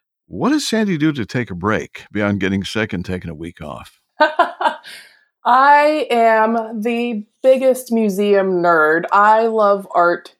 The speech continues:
Speaker 2: deeply. Um, so when possible, I try to get to museums and galleries. I'm pretty deeply connected with the Dallas art scene.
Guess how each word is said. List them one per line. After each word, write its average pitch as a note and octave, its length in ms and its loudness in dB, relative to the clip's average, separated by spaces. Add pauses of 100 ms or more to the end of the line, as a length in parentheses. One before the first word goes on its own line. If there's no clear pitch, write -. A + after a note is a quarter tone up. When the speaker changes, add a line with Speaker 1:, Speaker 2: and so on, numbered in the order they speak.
Speaker 2:
deeply. E3+ 680 -2
Um, E3+ 480 2
so F3 340 0
when G3 460 -2
possible, F3+ 640 -2
I F3+ 200 -4
try F#3 280 -4
to F#3 160 -6
get F3 280 -6
to F#3 300 -4
museums F#3+ 520 -4
and G3 120 -4
galleries. F3 540 0
I'm F3+ 140 -4
pretty G#3 260 -6
deeply F#3 320 -2
connected F3+ 520 -6
with F3+ 280 -6
the - 80 -8
Dallas F3 560 -4
art E3+ 220 -4
scene. F3 500 -4